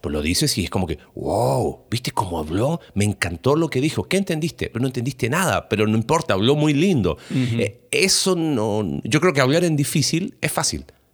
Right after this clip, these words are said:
Speaker 1: Lo complejo es cómo tomo verdades profundas, eh, complejas,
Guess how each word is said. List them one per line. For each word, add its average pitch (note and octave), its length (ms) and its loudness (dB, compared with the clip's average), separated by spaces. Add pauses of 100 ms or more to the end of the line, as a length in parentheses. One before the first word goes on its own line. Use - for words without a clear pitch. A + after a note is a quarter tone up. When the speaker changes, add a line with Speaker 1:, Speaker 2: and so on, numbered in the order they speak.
(380)
Speaker 1:
Lo F#2+ 360 4
complejo A#2 680 0
es G#2+ 100 -4
cómo F3+ 380 0
tomo E3 240 0
verdades A#2 480 0 (180)
profundas, G#2+ 840 -2 (720)
eh, - 200 -14
complejas, B2 960 -2